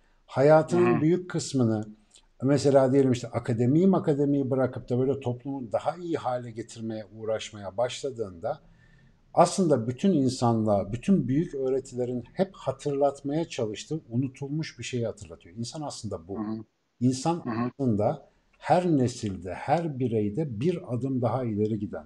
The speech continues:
Speaker 1: Söylediğin gibi dün camış
Speaker 2: Evet.
Speaker 1: gibi yatmayan birkaç kişi sayesinde bugün neler yapabiliyoruz.
Speaker 2: Hı hı.
Speaker 1: Dolayısıyla ben de sevgili Özkan Ayna'nın, e, bu ifadesine aynen katılıyorum. Hani bunun yargısını vermek bana düşmez ama bence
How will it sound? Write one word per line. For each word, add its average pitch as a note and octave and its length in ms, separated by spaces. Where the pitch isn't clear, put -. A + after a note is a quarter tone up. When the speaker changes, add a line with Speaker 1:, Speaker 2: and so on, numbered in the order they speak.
Speaker 1:
Söylediğin D#3 520
gibi G#2 260
dün F3 200
camış D3 340
Speaker 2:
Evet. G#2+ 100
Speaker 1:
gibi C#3 140
yatmayan C#3+ 540
birkaç D#3 320
kişi C3+ 200
sayesinde B2+ 460
bugün B2 320
neler A#2+ 300
yapabiliyoruz. F#2 800
Speaker 2:
Hı A2+ 60
hı. A2+ 120
Speaker 1:
Dolayısıyla E3 640
ben D#3+ 260
de D#3 100
sevgili D3 400
Özkan C#3+ 420
Ayna'nın, C3+ 640
e, A#2 180
bu C3 340
ifadesine A#2+ 600
aynen B2 320
katılıyorum. C#3 640
Hani C3 320
bunun D#3 300
yargısını D#3+ 640
vermek D3 440
bana C#3+ 240
düşmez A#2 400
ama F#2+ 280
bence A#2+ 540